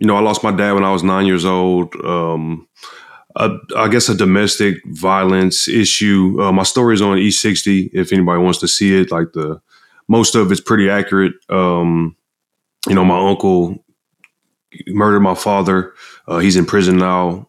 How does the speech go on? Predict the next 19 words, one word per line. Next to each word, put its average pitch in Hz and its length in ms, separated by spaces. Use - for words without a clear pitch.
um, 82 560
life 92 240
in 87 80
prison. 92 460
Uh, 87 440
but, 95 140
you 98 60
know, 98 100
that, 107 180
that 113 100
was 127 120
a 113 40
tough 113 220
situation, 101 800
um, 87 640
you - 60
know, 92 100
growing 92 400
up. 92 220